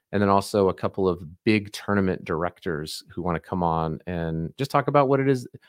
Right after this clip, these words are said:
Not only what do they do, but I don't want this to come across as, like, self-promoting. I want you to get to know the people behind the scenes, because at the end of the day, this is really about people. It's about basketball, but it's also really about people and the people who are involved in basketball. And I think it's really cool to get to know them.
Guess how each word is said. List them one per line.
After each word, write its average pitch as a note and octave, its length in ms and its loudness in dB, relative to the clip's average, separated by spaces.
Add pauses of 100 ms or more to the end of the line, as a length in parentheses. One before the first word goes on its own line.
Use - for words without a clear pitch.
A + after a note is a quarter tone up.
(240)
Not G3 140 4
only G3 160 6
what B2+ 160 6
do B2 60 4
they G#2+ 140 4
do, G#2 300 4
but A2+ 100 4
I B2+ 60 6
don't D#3 120 2
want D#3+ 120 0
this D3+ 180 -2
to - 80 -10
come - 260 -6
across G2 400 2
as, E2+ 140 -8
like, E2 300 -2
self-promoting. G#2+ 1300 0 (460)
I - 60 0
want C#3+ 160 6
you C#3+ 60 0
to C3 40 0
get B2+ 140 0
to A#2 80 -2
know G#2 200 4
the G#2+ 100 2
people G#2+ 420 0
behind F#2 380 0
the E2+ 40 -4
scenes, C3+ 560 -2 (720)
because A#2+ 800 2
at A2+ 140 0
the B2 120 0
end B2+ 120 2
of A#2+ 60 2
the A2+ 80 4
day, G2+ 600 4 (280)
this A#2 180 -6
is A#2 140 -2
really A2 300 4
about F#2+ 380 0
people. D2 560 -6
It's D3 160 0
about F3 220 4
basketball, F#2 580 0
but A2 100 -2
it's A2+ 140 -4
also D3+ 280 0
really G#2 280 4
about F#2 280 2
people D3+ 400 -4
and G2+ 100 -2
the G2+ 40 0
people G#2+ 260 -2
who G2+ 60 0
are F#2 60 0
involved F2+ 340 0
in D#2+ 60 -6
basketball. D#2+ 460 -6
And G#2+ 80 -4
I A#2 40 -2
think A#2+ 120 -2
it's - 140 -6
really A#2 160 2
cool A2+ 220 0
to F#2+ 60 0
get F#2 140 -4
to G#2+ 80 -6
know G#2 120 4
them. D#2+ 140 0